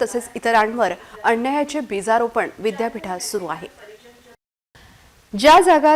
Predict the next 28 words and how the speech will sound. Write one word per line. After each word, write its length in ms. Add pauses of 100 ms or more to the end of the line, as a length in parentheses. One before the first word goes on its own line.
(100)
थेट 340
नोकर 400
भरतीने 400
भरण्याची 460
गरज 320
आहे, 240
त्या 180
ठिकाणी 420
पदोन्नती 600
मार्गाचा 520
वापर 320
विद्यापीठ 540
करत 260
आहे. 220 (280)
अशा 300
नियमबाह्य 580
पदोन्नतीसाठी 960 (300)
काही 300
संघटनांच्या 760
दबावाखाली 720 (100)
कृषी 260
विद्यापीठ 520
प्रशासन 540 (400)
काम 260
करत 240
असल्याची 360
माहिती 320
मिळाली. 320